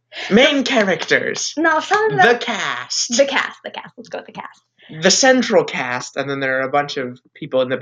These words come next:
Speaker 1: background.
Speaker 2: Well, a bunch of the central cast is, like, minor characters. I was just thinking
Speaker 1: Yeah.
Speaker 2: four kids, four kids, twelve trolls.
Speaker 1: Yes. Okay,
Speaker 2: Players.
Speaker 1: so,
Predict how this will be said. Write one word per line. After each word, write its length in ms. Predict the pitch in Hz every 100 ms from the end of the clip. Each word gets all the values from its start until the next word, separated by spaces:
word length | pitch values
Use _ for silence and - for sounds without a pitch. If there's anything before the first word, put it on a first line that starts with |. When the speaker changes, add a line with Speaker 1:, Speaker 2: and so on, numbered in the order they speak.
| 127 123
Speaker 1:
background. 500 | 127 127 127 - -
Speaker 2:
Well, 140 | 254 294
a 80 | 294
bunch 220 | 294 427 440
of 60 | 359
the 60 |
central 280 | - 262 220
cast 300 | 220 202 - _
is, 100 | -
like, 160 | - - -
minor 240 | 104 -
characters. 560 | - - 226 - - - 247
I 60 |
was 100 | 247
just 160 | 247 247
thinking 280 | 247 220 170
Speaker 1:
Yeah. 260 | 143 127 -
Speaker 2:
four 160 | 247 226
kids, 280 | 226 208 -
four 180 | 202 196
kids, 320 | 190 - -
twelve 260 | - 101 -
trolls. 280 | - - _ _ _
Speaker 1:
Yes. 440 | 143 - - - _ -
Okay, 180 | 160 - -
Speaker 2:
Players. 380 | 302 160
Speaker 1:
so, 60 | 120